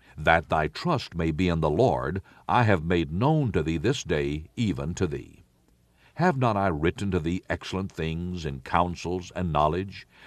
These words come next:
that I might make thee know the certainty of the words of truth, that thou mightest answer the words of truth to them that send unto thee? Rob not the poor, because he is poor, neither oppress the afflicted in the gate.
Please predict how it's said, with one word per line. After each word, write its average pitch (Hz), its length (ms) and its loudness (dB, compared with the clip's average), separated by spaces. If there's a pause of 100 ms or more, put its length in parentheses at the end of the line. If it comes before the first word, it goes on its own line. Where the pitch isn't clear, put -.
(120)
that 73 160 2
I 80 160 4
might 82 260 4
make 80 300 -2
thee 82 160 -2
know 76 340 2
the 87 160 -2
certainty 92 640 0
of 95 100 -2
the 82 100 -4
words 82 420 2
of 95 120 -4
truth, 101 480 -2 (380)
that 80 180 -2
thou 90 200 8
mightest 87 460 4
answer 87 400 -2
the 101 140 2
words 90 440 2
of 98 120 -4
truth 104 400 0
to 104 100 0
them 80 300 0
that 101 160 -2
send 90 340 -4
unto 101 300 -4
thee? 110 300 -4 (920)
Rob 180 320 8
not 113 280 4
the 87 100 -2
poor, - 480 -6 (360)
because 95 360 2
he 85 100 0
is 73 140 -2
poor, - 480 -8 (340)
neither 175 280 4
oppress - 520 -2
the 104 140 -2
afflicted 90 560 -2
in 87 140 -2
the 87 100 0
gate. 80 420 -6